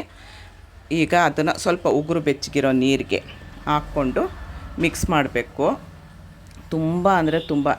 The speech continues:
ಯಾವ ಟೈಮಲ್ಲಿ ನಾನು ಆರೋಗ್ಯ ಪೌಡರ್ ಅಂತ ಹೆಸರಿಟ್ನೋ ನನಗೆ ಗೊತ್ತಿಲ್ಲ. ಎಲ್ರಿಗೂ ಒಂದಲ್ಲ ಒಂದು ರೀತಿಲಿ ಆರೋಗ್ಯ ಕೊಡ್ತಾ ಇದೆ. ತುಂಬ ಒಳ್ಳೊಳ್ಳೆ ರಿಸಲ್ಟ್ ಕೊಡ್ತಾ ಇದ್ದಾರೆ. ಅವ್ರಿಗೆಲ್ಲ ವಿಡಿಯೋ ಮಾಡಿ ಕಳಿಸಿ ಅಂತ ಹೇಳ್ತಾ ಇದ್ದೀನಿ. ಆದರೆ ಅವ್ರ ಮನೇಲಿ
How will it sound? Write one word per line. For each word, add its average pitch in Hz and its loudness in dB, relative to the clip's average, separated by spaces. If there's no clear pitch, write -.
ಯಾವ 123 4
ಟೈಮಲ್ಲಿ 165 2
ನಾನು 147 4
ಆರೋಗ್ಯ 147 2
ಪೌಡರ್ 147 4
ಅಂತ 139 -4
ಹೆಸರಿಟ್ನೋ 139 -4
ನನಗೆ 123 -2
ಗೊತ್ತಿಲ್ಲ. 123 -2
ಎಲ್ರಿಗೂ 202 2
ಒಂದಲ್ಲ 180 4
ಒಂದು 160 2
ರೀತಿಲಿ 196 -2
ಆರೋಗ್ಯ 160 2
ಕೊಡ್ತಾ 139 0
ಇದೆ. 131 2
ತುಂಬ 185 0
ಒಳ್ಳೊಳ್ಳೆ 190 4
ರಿಸಲ್ಟ್ 170 2
ಕೊಡ್ತಾ 143 0
ಇದ್ದಾರೆ. 135 2
ಅವ್ರಿಗೆಲ್ಲ 160 4
ವಿಡಿಯೋ 180 2
ಮಾಡಿ 185 2
ಕಳಿಸಿ 156 2
ಅಂತ 143 0
ಹೇಳ್ತಾ 139 2
ಇದ್ದೀನಿ. 135 0
ಆದರೆ 135 2
ಅವ್ರ 135 4
ಮನೇಲಿ 139 4